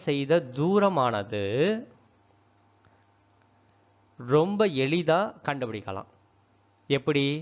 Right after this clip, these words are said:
தூரம் வேணும் அப்படின்னா வேகத்தையும் நேரத்தையும் பெருக்கணும். இங்க வேகமானது எண்பத்தி ஐந்து கிலோமீட்டர் வேகம், நேரமானது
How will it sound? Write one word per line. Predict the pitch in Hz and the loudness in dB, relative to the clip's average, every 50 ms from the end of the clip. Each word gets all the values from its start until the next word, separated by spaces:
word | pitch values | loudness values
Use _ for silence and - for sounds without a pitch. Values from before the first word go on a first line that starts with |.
| 156 - _ _ _ _ _ _ _ _ _ _ _ _ _ - | -10 -16 _ _ _ _ _ _ _ _ _ _ _ _ _ -18
தூரம் | 120 117 117 143 160 196 214 220 214 208 208 190 | -16 -6 -2 0 2 4 4 4 2 2 0 -2
வேணும் | 147 139 139 139 135 147 165 170 - 117 | -2 0 0 0 0 0 0 0 0 -2
அப்படின்னா | 113 120 117 110 104 98 95 101 127 160 196 220 - - - 123 110 110 | -2 -2 -4 -4 -4 -4 -2 0 0 2 0 0 -2 -6 -12 -16 -6 0
வேகத்தையும் | 120 131 156 180 196 185 190 180 180 - 139 120 120 127 165 208 226 - 123 113 113 117 | 2 2 4 4 2 2 2 0 0 0 -2 0 0 -2 -4 -6 -8 -8 -8 -4 -2 0
நேரத்தையும் | 127 151 170 170 175 156 - 135 120 113 131 180 208 196 | 2 2 2 2 0 0 0 -2 -2 -2 -2 -6 -4 0
பெருக்கணும். | 160 151 131 123 104 110 98 101 107 - _ _ _ _ _ _ _ _ _ _ _ _ _ _ _ _ | 0 0 0 0 -4 -6 -10 -10 -14 -20 _ _ _ _ _ _ _ _ _ _ _ _ _ _ _ _
இங்க | - 135 139 151 143 123 104 113 | -2 -2 0 2 2 0 2 2
வேகமானது | 127 151 190 202 196 208 196 180 156 143 - - 139 131 123 123 151 180 220 247 226 - - 127 123 | 2 2 2 2 2 0 0 2 0 0 0 -2 -4 -4 -2 -2 0 0 0 0 -2 -4 -2 -2 -2
எண்பத்தி | 127 151 160 180 175 175 - 170 165 - 120 117 127 139 | -2 0 0 0 0 0 -4 -6 -6 -4 -2 -2 -2 -2
ஐந்து | 156 180 185 175 196 180 - | -2 -4 -4 -4 -6 -6 -4
கிலோமீட்டர் | 135 131 131 127 131 127 123 127 117 107 101 101 | -4 -2 -2 -2 -2 -4 -4 -4 -4 -4 -2 -2
வேகம், | 101 101 98 107 110 123 165 208 226 277 - - _ _ _ _ _ _ _ - | -2 -2 -2 -2 -2 -4 -4 -6 -8 -10 -14 -20 _ _ _ _ _ _ _ -12
நேரமானது | 110 110 120 131 143 160 170 175 175 165 143 123 117 113 110 107 104 131 165 | -6 -2 -2 0 0 0 0 0 0 0 0 -2 -2 -2 -2 -4 -4 -2 -2